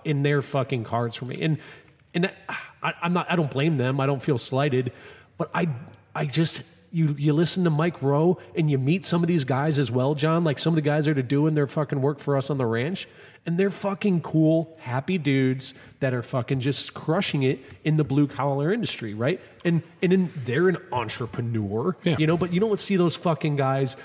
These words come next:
Speaker 1: like, with, with entrepreneur on their fucking license plate, man. They're fucking out there using their hands
Speaker 2: Well,
Speaker 1: building.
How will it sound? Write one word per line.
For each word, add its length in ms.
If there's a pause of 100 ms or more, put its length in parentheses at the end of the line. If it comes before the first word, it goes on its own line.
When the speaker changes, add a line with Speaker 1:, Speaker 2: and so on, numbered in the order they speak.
(120)
Speaker 1:
like, 300
with, 220 (300)
with 340
entrepreneur 640
on 80
their 100
fucking 340
license 380
plate, 240
man. 220
They're 140
fucking 360
out 180
there 120
using 280
their 120
hands 240 (100)
Speaker 2:
Well, 220
Speaker 1:
building. 480